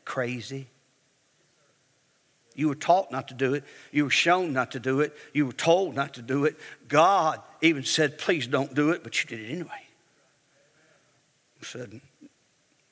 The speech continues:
"My son or my daughter will never do that," but they do it. You say, "Why?" Because getting out of the will of God is a form of insanity.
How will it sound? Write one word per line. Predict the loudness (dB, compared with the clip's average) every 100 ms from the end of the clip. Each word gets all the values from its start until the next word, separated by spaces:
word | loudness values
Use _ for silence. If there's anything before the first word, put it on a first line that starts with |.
| _ _ _ _ _ -4
"My | -2
son | 0 0 2 2 0
or |
my | -2 -2
daughter | 4 4 4
will | -2
never | -4 -4
do | -2 0
that," | 2 0 -2
but | -10
they | -8
do | -2 0
it. | 0
You | -4
say, | -4 -2
"Why?" | 0 0 0 -6 -20 -16
Because | -8 -4 -4
getting | 0 0 2 2
out | 0
of | 0
the | -2
will | -2 -2
of | 0
God | 0 0
is | -4
a | -10
form | -4 -4 -4
of | -6
insanity. | -8 -6 -6 -8 -12 -20 -20